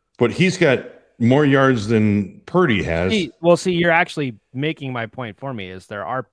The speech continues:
Speaker 2: players out there who aren't even getting any recognition for what they're doing.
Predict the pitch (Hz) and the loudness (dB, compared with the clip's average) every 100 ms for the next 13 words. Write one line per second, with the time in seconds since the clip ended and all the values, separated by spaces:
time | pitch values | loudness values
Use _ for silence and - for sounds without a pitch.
0 | _ - 123 147 117 104 101 101 95 101 | _ -16 -12 -10 -10 -10 -12 -12 -14 -12
1 | 107 113 107 98 110 107 92 92 117 107 | -14 -14 -14 -14 -14 -12 -14 -14 -12 -12
2 | 98 101 82 82 95 - 80 - 85 - | -14 -18 -18 -18 -16 -18 -20 -20 -20 -20
3 | - 90 78 58 | -20 -20 -20 -20